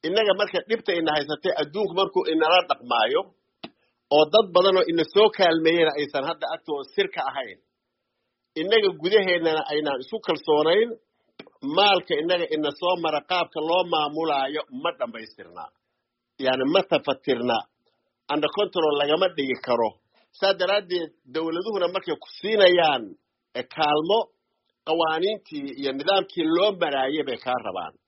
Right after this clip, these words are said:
Innagana waxaan caan ku nahay, ee, dad laaluush qaataa oo, fiiri,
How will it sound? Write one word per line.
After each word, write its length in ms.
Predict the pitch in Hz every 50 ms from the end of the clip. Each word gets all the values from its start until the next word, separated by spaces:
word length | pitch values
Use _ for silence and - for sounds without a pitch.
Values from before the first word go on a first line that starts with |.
| _ _ _ _ _ _ -
Innagana 360 | 165 190 220 220 208 190 190
waxaan 300 | 175 175 - 208 190 185
caan 280 | - - 202 214 214 196
ku 120 | - - 202
nahay, 360 | 190 160 147 135 147 160 202 240 240 - _ _ _ _ _ _ _ _
ee, 100 | 147 151 143
dad 260 | 143 143 208 220 185 165
laaluush 520 | 151 156 156 156 151 160 180 190 170 -
qaataa 640 | - - 151 151 147 143 - - 165 156 156 160 160 156 - -
oo, 200 | - 127 127 127
fiiri, 440 | 127 - 156 170 180 175 160 156 147